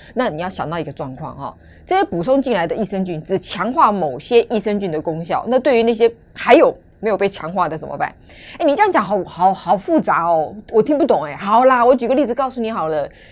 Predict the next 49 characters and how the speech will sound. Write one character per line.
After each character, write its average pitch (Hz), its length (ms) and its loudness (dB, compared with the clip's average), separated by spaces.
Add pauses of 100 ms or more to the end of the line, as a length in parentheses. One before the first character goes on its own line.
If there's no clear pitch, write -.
如 302 100 4
果 240 120 4
今 233 140 -2
天 254 120 0
全 165 360 -8
校 190 340 -6
有 156 120 -6
五 196 240 -2
百 180 200 6
个 175 80 -2
小 165 180 -2
孩 160 260 0 (160)
在 220 140 -4
操 214 140 -8
场 156 180 -8
上 156 180 -8 (140)
等 165 100 -4
着 165 80 -8
校 196 160 -4
长 151 160 -8
说 170 140 -4
：“老 190 140 6
师， 311 480 4
校 359 120 6
长 285 300 4
发 294 180 6
棒 285 200 2
棒 262 160 0
糖。” 190 180 4 (240)
校 233 140 -6
长 170 100 -4
说 226 200 0
：“各 370 120 -2
位 381 60 0
同 330 240 4
学， 285 460 10
来， 214 220 6
大 233 120 0
家 240 100 2
站 233 240 0
好， 160 220 -2 (200)
我 165 140 -6
带 202 220 0
了 165 120 -4
十 180 400 -6 (120)
支 294 360 -2
棒 196 160 0
棒 165 180 -6
糖。” 151 260 -14